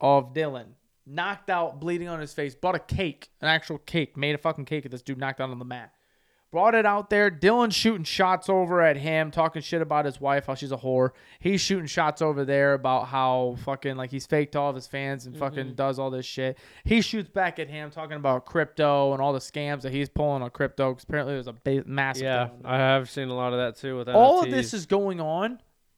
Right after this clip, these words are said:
Speaker 1: John Fury gets up, loses his mind, loses it.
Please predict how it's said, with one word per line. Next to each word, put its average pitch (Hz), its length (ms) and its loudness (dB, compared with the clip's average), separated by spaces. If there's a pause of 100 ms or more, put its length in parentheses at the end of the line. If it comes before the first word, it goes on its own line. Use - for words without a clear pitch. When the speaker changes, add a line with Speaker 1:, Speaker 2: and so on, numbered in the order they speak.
Speaker 1:
John 170 240 4
Fury 131 240 -12
gets 113 240 -20
up, - 120 -20 (800)
loses 294 640 6
his 202 380 6
mind, 170 680 0 (880)
loses 202 720 6
it. 120 200 -14